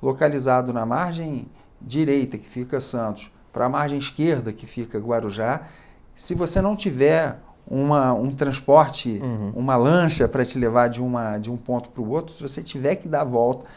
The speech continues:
Speaker 1: é um sacrifício, são, é quase uma hora que se leva. E aquela travessia com a lancha, ela é muito penosa pra população que ali habita. Então o túnel tá vindo em muito boa hora, teve aquela discussão se pod-, se poderia ser ponte ou
Speaker 2: Uhum.
Speaker 1: túnel, e eu acho que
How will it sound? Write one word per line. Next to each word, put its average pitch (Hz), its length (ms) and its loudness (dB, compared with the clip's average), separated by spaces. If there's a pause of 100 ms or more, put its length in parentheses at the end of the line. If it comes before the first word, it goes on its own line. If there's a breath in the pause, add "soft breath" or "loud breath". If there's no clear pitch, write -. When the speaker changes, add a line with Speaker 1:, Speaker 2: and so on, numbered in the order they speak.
(280 loud breath)
Speaker 1:
é - 160 -2
um 143 220 0
sacrifício, 139 720 -2
são, 127 280 -2 (160)
é 113 80 0
quase 143 320 2
uma 143 160 0
hora 127 220 2
que 131 80 -12
se 147 100 -6
leva. 110 300 2
E 113 80 2
aquela 170 260 0
travessia 180 800 2 (340 loud breath)
com 147 60 -2
a 135 60 4
lancha, 147 360 0
ela 170 120 2
é 156 40 2
muito 147 500 2
penosa 139 420 0
pra 143 160 -4
população 135 580 -4
que 127 100 -6
ali 139 200 0
habita. 120 360 -2 (380 loud breath)
Então 185 220 4
o - 40 -2
túnel 185 300 0
tá 156 140 4
vindo 185 440 0
em 139 120 -4
muito 175 280 0
boa 143 180 2
hora, 147 380 8
teve 143 200 -2
aquela 139 200 -2
discussão - 460 -6
se 131 80 -10
pod-, - 320 -10
se 127 140 -4
poderia 117 480 -2
ser 101 420 -2 (340 loud breath)
ponte 143 480 6
ou 104 140 2
Speaker 2:
Uhum. 127 80 -2
Speaker 1:
túnel, 160 540 2
e 147 100 -2
eu 165 80 -2
acho 156 160 -4
que 147 240 -6